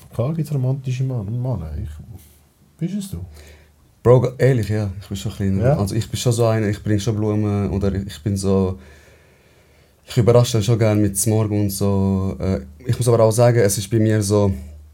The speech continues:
Speaker 2: ich, das definiert mich aber auch als Mensch, Bro. Ich gebe mega viel, aber wenn ich merke, es kommt mir nicht zurück, dann bin ich eiskalt.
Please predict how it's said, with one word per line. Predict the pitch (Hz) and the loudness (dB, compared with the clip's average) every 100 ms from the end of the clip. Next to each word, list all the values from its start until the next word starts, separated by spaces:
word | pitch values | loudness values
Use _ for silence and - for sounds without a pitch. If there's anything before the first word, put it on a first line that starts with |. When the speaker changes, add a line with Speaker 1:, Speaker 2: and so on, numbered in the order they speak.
| - _ _ _ _ _ _ _ - | -20 _ _ _ _ _ _ _ -8
Speaker 2:
ich, | 120 | 0
das | 131 - | 0 2
definiert | 123 135 135 | 2 4 2
mich | 120 | 2
aber | 113 104 | 2 4
auch | 107 | 4
als | 98 | 2
Mensch, | 113 110 | 0 0
Bro. | 98 | 0
Ich | 101 | -2
gebe | 127 117 | -2 0
mega | 120 110 | 2 0
viel, | - 127 104 | 0 0 2
aber | 98 | 0
wenn | 104 104 | 0 0
ich | 101 | 0
merke, | 107 104 | -2 0
es | 98 - | -4 -2
kommt | 110 | -2
mir | 101 | 0
nicht | 101 98 | -2 -2
zurück, | 104 | -2
dann | 95 | -2
bin | 90 | -2
ich | 82 | -6
eiskalt. | 87 - - | -8 -10 -12